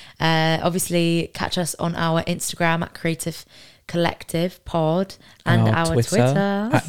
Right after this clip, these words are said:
Speaker 2: create underscore underscore collect. Go and show all the socials some love.
Speaker 1: Yeah, please do.
Speaker 2: Um, yeah, we're back on, we're back on the road, and
Speaker 1: Back on
Speaker 2: we're
Speaker 1: the road, guys.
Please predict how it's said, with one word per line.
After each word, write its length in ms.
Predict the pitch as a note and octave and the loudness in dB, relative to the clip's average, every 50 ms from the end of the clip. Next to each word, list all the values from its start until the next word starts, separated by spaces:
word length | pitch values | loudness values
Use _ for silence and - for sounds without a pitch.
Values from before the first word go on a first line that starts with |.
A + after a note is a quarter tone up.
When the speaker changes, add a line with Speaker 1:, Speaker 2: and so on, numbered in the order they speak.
| F3 | 0
Speaker 2:
create 440 | G3 B2+ A#2+ A#2 A#2+ A2+ - - - - | 4 4 6 6 4 4 2 -4 -6 0
underscore 540 | - A#2+ A#2 A#2 - - - A#2+ A2+ A2 - | 2 4 4 4 2 0 2 2 2 4 4
underscore 480 | B2 A#2 A#2 A#2 - - - A#2 A2+ | 4 4 4 2 0 0 0 0 0
collect. 720 | - - - A#2 A#2+ C#3 D#3 - - - - - - - - - - - | -2 0 0 2 4 4 2 0 -4 -12 -14 -14 -16 -14 -14 -14 -6 0
Go 100 | - A#2+ | 2 4
and 140 | A#2+ A#2+ A#2+ | 4 4 2
show 380 | - - B2 A#2 A#2 A#2 A2+ - - | 0 2 4 6 6 6 4 4 2
all 140 | B2+ B2 | 2 2
the 80 | A#2 A#2 | 2 0
socials 520 | - - A2+ A#2 A#2 - - A#2+ A2+ - | 2 2 2 2 2 2 -2 -2 -2 -2
some 160 | - - A#2 A2+ | -2 0 2 4
love. 420 | A#2 A#2 A#2 A#2+ B2+ C3+ - - _ _ - | 4 4 4 2 2 -2 -6 -18 _ _ 0
Speaker 1:
Yeah, 160 | D#3+ F#3 F#3+ | 2 2 2
please 340 | F3+ - - F3+ G3+ G3 E3 | 2 0 -2 -2 -2 -2 -2
do. 300 | - - F#3+ G3 F#3+ E3+ - | 0 0 2 2 0 0 0
Speaker 2:
Um, 420 | B2+ A2+ G#2+ G#2+ G#2+ G#2+ A2 G#2+ A2 | 0 2 2 4 4 4 4 4 6
yeah, 160 | B2+ B2 A2 | 6 6 6
we're 140 | A2 A2+ A2 | 6 4 4
back 280 | - B2+ A#2 - - | 4 2 0 2 0
on, 200 | A#2+ A2 A2 A2 | 2 4 4 4
we're 120 | - B2+ B2 | 4 2 2
back 300 | - C#3 C3 - - B2+ | 4 2 2 2 2 4
on 80 | A#2+ | 4
the 80 | A#2 A#2 | 6 6
road, 440 | A2+ A#2 A#2+ A#2+ B2 B2+ C3 B2+ - - | 6 6 6 6 6 6 4 2 0 -2
and 100 | - A2 | 2 2
Speaker 1:
Back 100 | A2+ A#2 | 4 4
on 60 | A#2 A#2 | 4 4
Speaker 2:
we're 120 | A2+ A2+ | 4 4
Speaker 1:
the 60 | - | 2
road, 220 | D#3 D#3 D#3 - - | 2 0 -2 -4 -4
guys. 460 | - D#3 D3+ D#3 D#3 D3+ - - | -4 -4 -2 -2 -4 -6 -8 -14